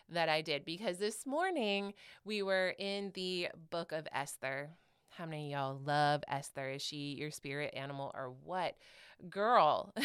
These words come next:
<laughs> she risked her life for her people, and it was, it's a beautiful story. But anyway,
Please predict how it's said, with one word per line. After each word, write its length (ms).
<laughs> 1080
she 260
risked 600
her 160
life 560
for 200
her 160
people, 480
and 260
it 120
was, 360
it's 180
a 80
beautiful 540
story. 480
But 160
anyway, 480